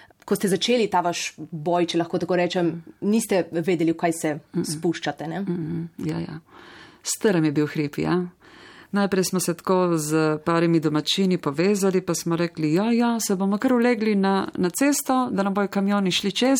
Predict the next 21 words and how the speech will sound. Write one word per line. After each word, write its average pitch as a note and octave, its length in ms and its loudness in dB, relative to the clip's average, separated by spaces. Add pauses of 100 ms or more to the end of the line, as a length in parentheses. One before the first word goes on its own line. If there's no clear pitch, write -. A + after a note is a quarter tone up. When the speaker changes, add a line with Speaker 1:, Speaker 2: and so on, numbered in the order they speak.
Speaker 2:
ne." G#3 240 2 (460)
"Uh," B3 180 2
sem E3 200 -4
rekla, E3 140 -4
"pa D3+ 140 -8
čakajte, E3 360 -4
čakajte, - 300 -4
to C#3 140 -4
pa F3+ 120 -4
ne." G3 200 0 (640)
<laughs> A#3 100 2 (1000)
Eh, F3 460 0 (300)
no, A3 160 2
pa, F#3 120 0
pa E3 120 0
kako D#3 260 0
se E3 160 -2
lotiti, A3 500 2
ne, F3 340 2
zdaj E3+ 200 0
tam E3+ 380 0